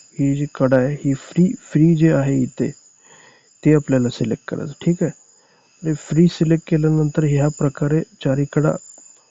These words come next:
ओके होणार आहेत. मग तुम्हाला इथे ओके जो ऑप्शन आहे त्याच्यावरती क्लिक करायचं आहे, ठीक आहे. इथे, इथे हा जो ओके ऑप्शन दिसतो त्याच्यावरती तुम्हाला क्लिक करायचं, ठीक आहे. तर नंतर मग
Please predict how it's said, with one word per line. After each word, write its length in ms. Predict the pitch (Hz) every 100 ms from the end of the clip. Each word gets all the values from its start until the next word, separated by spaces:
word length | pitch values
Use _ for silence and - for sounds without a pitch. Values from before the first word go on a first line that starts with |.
| _
ओके 280 | 147 139 143
होणार 220 | 131 117
आहेत. 200 | 117 123
मग 100 | 139 139
तुम्हाला 240 | 147 151 -
इथे 300 | 135 - 165
ओके 360 | 139 127 - 143
जो 120 | 147
ऑप्शन 360 | 131 - 127
आहे 140 | 113 - _ - _ _
त्याच्यावरती 480 | 135 147 160 160 -
क्लिक 260 | 131 - 117 -
करायचं 320 | - 80 -
आहे, 100 | - _ _ _ _
ठीक 220 | - 185 202
आहे. 1500 | - _ _ _ - - - - _ _ _ - - -
इथे, 300 | 143 156 151
इथे 200 | 139 151
हा 180 | 135 139
जो 140 | 143 127 127
ओके 220 | - 147
ऑप्शन 380 | 131 - 139 127
दिसतो 300 | 123 - 143
त्याच्यावरती 440 | 143 135 139 139
तुम्हाला 320 | 131 135 175 226
क्लिक 180 | 120 117 -
करायचं, 300 | - - - _ - _ - - -
ठीक 200 | - 170
आहे. 100 | 185 - _ _ _ _ - - - - - - _ _ 147
तर 420 | 151 160 165 170 - -
नंतर 520 | 147 143 139 - 156 156
मग 340 | 156 151 160